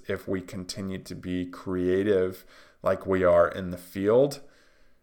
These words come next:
like we are in post-processing, when we think about business in that same mindset and stop thinking about it in such a negative way.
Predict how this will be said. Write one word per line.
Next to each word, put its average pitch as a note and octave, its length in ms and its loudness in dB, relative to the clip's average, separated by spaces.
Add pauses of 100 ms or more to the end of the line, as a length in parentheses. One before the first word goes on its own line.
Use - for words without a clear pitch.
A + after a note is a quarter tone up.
(880)
like F#2+ 540 2
we G2+ 240 -4
are F#2 520 6
in F2+ 280 -6
post-processing, B2 1200 -2 (260)
when F#2+ 400 -2
we F2+ 140 -4
think F#2 280 -10
about - 500 -4
business F#2+ 680 -2 (120)
in F#2 240 -6
that F2 260 -4
same F#2 560 -6 (160)
mindset G#2 880 0 (340)
and G2 220 -8
stop - 540 -2
thinking G2 340 -6
about E2+ 320 0
it E2 300 -4
in F2+ 220 -6
such - 400 -2
a G2 100 -10
negative F2+ 460 -6
way. F#2 400 -2